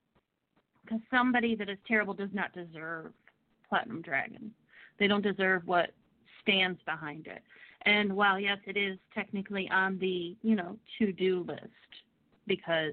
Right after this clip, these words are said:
I would like to hold every belt that I can possibly hold in R A W F at some point or another. This has become my home. I would also like a chance at some of the records for the lengths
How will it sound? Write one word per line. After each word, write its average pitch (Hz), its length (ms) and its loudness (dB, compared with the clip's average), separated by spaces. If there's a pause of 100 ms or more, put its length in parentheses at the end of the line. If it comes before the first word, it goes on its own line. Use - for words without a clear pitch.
I 170 120 0
would 180 260 -2
like 165 220 4
to 185 80 -8
hold 180 420 -2
every 185 300 2
belt 175 260 -2
that 185 80 0
I 190 100 4
can 214 160 -4
possibly 214 540 2
hold 160 320 -10 (600)
in 233 180 4
R 190 200 0
A 185 60 -4
W 175 320 -8
F 165 200 -8
at - 100 -20 (120)
some 196 200 -2
point 180 340 -8
or 165 140 -10
another. 196 280 -2
This 202 220 -4
has 262 120 -6
become 277 500 2
my 185 180 -2
home. 233 540 -6 (1800)
I 226 220 4
would 220 160 0
also 208 920 0 (440)
like 202 260 2
a 196 60 -8
chance 190 460 -6
at - 160 -18
some 202 160 -2
of 190 100 -4
the 180 80 -8
records 185 560 -2 (120)
for 202 120 -4
the 202 60 -10
lengths 220 340 0